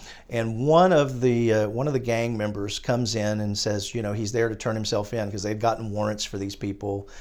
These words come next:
and they had told him, you know, "You can't carry," 'cause a lot of these guys had Ferguson Special Ranger commissions, or they had local law enforcement commissions, and they had told him, "Those aren't any good anymore. If we catch you carrying a gun, you're gonna be arrested."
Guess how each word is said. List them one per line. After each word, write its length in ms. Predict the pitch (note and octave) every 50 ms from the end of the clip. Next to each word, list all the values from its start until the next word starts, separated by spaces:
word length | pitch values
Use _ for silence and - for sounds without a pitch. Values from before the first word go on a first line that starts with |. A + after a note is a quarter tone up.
| - - - -
and 100 | A2 A2
they 40 | A2
had 120 | G#2+ G#2
told 240 | - A2+ A2 A2 G#2+
him, 180 | G#2+ G#2+ G#2+ G#2
you 120 | A2+ A2+
know, 100 | G#2+ G#2
"You 140 | G2+ G2 G#2
can't 260 | G2+ - A2+ G#2 -
carry," 320 | - - A2+ G#2+ G#2 G#2
'cause 320 | G#2 - G#2 F#2+ - - -
a 60 | -
lot 140 | G#2 A2 B2
of 40 | A#2+
these 160 | B2+ A#2+ -
guys 260 | - A2 G#2+ A2 -
had 200 | - G#2 F#2+ -
Ferguson 580 | - - B2 C3 A2+ A#2 A#2+ - - A2 G#2+ A2
Special 400 | - - - - A2+ - - G#2+
Ranger 300 | G#2+ G#2+ G#2+ A2+ G#2 G#2+
commissions, 500 | - - A2 G#2 G2 - - G#2+ G#2 G#2+
or 60 | G#2+
they 100 | G#2 G#2
had 140 | G#2+ A2+ G#2+
local 400 | F#2 F#2 G#2 A2+ - - A#2+ A2
law 160 | G2+ G2+ G#2
enforcement 420 | G#2 - - G#2+ G#2+ - - -
commissions, 440 | - - A2+ G#2+ G#2 - - G#2 -
and 460 | - - - - - - - - - G#2
they 20 |
had 120 | G#2 G2+
told 220 | - A#2+ A2+ G#2+ G#2+
him, 80 | G#2
"Those 220 | G2+ G2 G#2+ G#2+ A#2+
aren't 180 | B2 A#2+ A2+
any 120 | A2 A2 G#2
good 200 | G2 - B2 A2+
anymore. 380 | A2 A2+ G#2 G2+ G2+ G#2 G#2+
If 100 | G#2 G#2
we 80 | - G#2+
catch 280 | - - G#2+ G#2+ - -
you 60 | -
carrying 280 | - A2 G#2+ G#2+ A2
a 20 | G#2+
gun, 300 | G2+ G2+ G#2 G#2 G#2 G#2
you're 80 | G2+
gonna 160 | G2 G#2 G2+ G2+
be 140 | G2+ G#2
arrested." 680 | G2+ G2+ G2 G2 G2+ G2+ - - G#2+ G2+ G2+ G2+ G2+